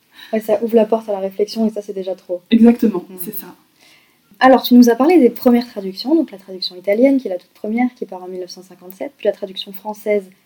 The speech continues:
Speaker 1: de mille neuf cent cinquante-huit, c'est ça ?
Speaker 2: Mm, oui, c'est ça.
Speaker 1: Euh, il y en a, il y a d'autres traductions qui suivent, hein.
Speaker 2: Il y en a
Speaker 1: Euh,
Speaker 2: d'autres,
Speaker 1: c'est
Speaker 2: oui.
Speaker 1: pas
Speaker 2: Moi,
Speaker 1: c'est
Speaker 2: je,
Speaker 1: pas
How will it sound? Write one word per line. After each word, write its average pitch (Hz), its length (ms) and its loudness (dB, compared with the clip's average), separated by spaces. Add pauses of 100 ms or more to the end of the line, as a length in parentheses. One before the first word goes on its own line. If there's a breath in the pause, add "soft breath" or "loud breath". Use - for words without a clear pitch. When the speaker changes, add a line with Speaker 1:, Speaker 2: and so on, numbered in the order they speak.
(200)
Speaker 1:
de 190 160 -8
mille 190 140 -4
neuf 190 160 -4
cent 190 180 -18
cinquante-huit, 190 520 -14 (220)
c'est 214 60 -20
ça ? 240 200 -12 (180)
Speaker 2:
Mm, 220 100 -10 (260)
oui, 294 180 6
c'est 220 100 -20
ça. 208 340 0
Speaker 1:
Euh, 208 40 0
il 208 60 2
y 220 40 4
en 208 60 2
a, 185 80 2
il 196 60 -2
y 214 40 2
a 208 40 0
d'autres 254 200 0
traductions 226 420 -6
qui - 140 -14
suivent, 190 240 -8
hein. 190 100 -18 (140)
Speaker 2:
Il 247 60 2
y - 20 6
en 269 80 6
a 269 100 6
Speaker 1:
Euh, 220 40 -2
Speaker 2:
d'autres, 202 220 -8
Speaker 1:
c'est 220 60 -6
Speaker 2:
oui. 208 120 -4
Speaker 1:
pas 214 80 -6
Speaker 2:
Moi, 240 140 -2
Speaker 1:
c'est 226 80 -2
Speaker 2:
je, 226 100 0
Speaker 1:
pas 214 120 -4